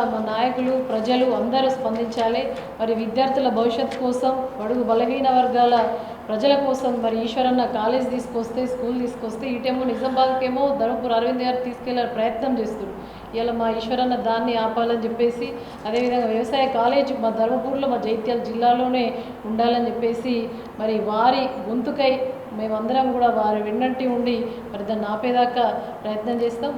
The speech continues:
వారు ఇవాళ దాని గురించి మరి మీడియాతోటి పంచుకొని ఆ వివరాలన్నీ కూడా ప్రజలకు మరి, మరి భవిష్యత్తు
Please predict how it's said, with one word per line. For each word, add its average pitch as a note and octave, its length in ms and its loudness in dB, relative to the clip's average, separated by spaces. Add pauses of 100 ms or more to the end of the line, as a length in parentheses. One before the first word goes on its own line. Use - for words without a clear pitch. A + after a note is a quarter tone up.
వారు A3+ 220 2 (100)
ఇవాళ A#3 260 2 (360)
దాని A3 240 -2 (100)
గురించి B3+ 360 -4 (600)
మరి G#3 140 -2 (100)
మీడియాతోటి B3 640 2 (200)
పంచుకొని B3 480 -2 (100)
ఆ - 100 0
వివరాలన్నీ A#3 600 2
కూడా A#3 120 4 (160)
ప్రజలకు B3 540 0 (200)
మరి, A3+ 160 -2 (680)
మరి G#3 120 -4 (120)
భవిష్యత్తు C4+ 480 0